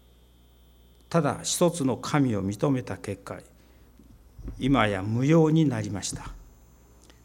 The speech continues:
わ-、私の理性と良心は共にこれにしかりと賛意を表したのであります。神は一つであり、多数でないことは私の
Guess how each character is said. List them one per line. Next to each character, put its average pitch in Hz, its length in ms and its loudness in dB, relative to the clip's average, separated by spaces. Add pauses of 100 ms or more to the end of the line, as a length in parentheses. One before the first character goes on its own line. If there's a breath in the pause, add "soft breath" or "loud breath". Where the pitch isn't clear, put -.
(920)
わ-、 104 160 -8
私 135 440 -2
の 131 140 0
理 123 140 -8
性 127 300 0
と 101 220 -6
良 120 200 -2
心 101 320 -8
は 98 140 -8 (640 soft breath)
共 185 220 4
に 180 120 6
こ 147 180 -4
れ 135 140 2
に 107 320 -2
し - 200 -8
か 151 120 0
り 104 160 -4
と 120 260 -4 (360 loud breath)
賛 127 380 -2
意 95 60 -4
を 87 80 -6
表 87 320 -6
し - 60 -12
た - 100 -12
の 90 140 -8
で 113 100 -8
あ 107 80 -6
り - 80 -8
ま 82 140 -12
す。 - 200 -10 (680 soft breath)
神 131 340 0
は 104 160 -4 (600 loud breath)
一 - 240 -8
つ - 140 -10
で 95 140 -6
あ 95 80 -8
り、 92 100 -12 (720 soft breath)
多 113 160 -10
数 160 300 0
で 110 160 -4
な 107 180 -4
い 101 60 -6
こ 98 100 -12
と 98 140 -8
は 95 100 -4
私 110 380 -8
の 113 180 -8